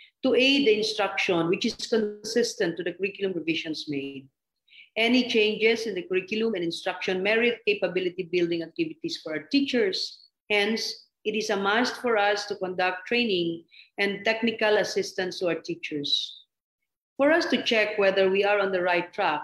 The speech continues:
or would need recalibrating, uh, we use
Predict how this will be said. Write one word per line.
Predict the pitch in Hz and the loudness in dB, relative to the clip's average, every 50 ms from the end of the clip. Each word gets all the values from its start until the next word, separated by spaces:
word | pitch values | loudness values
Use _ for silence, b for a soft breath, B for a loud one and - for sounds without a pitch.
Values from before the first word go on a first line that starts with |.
| - - | -6 -6
or | 170 165 165 | -6 -4 -4
would | 170 180 170 170 | -2 -4 -4 -2
need | 190 208 214 208 165 165 | 0 0 0 0 0 -2
recalibrating, | 175 - 180 175 175 175 170 151 156 180 202 208 202 - 190 170 151 151 151 151 143 _ _ _ _ _ _ _ _ _ _ _ _ - | -2 0 0 2 2 2 0 0 0 0 -2 -2 -2 -4 -2 -2 -2 -2 -4 -10 -14 _ _ _ _ _ _ _ _ _ _ _ _ -4
uh, | 180 180 175 170 170 175 175 202 | 0 0 2 2 0 0 0 2
we | 233 | 2
use | 240 240 240 277 285 285 285 285 - - - | 2 4 4 4 4 4 2 0 -4 -8 -10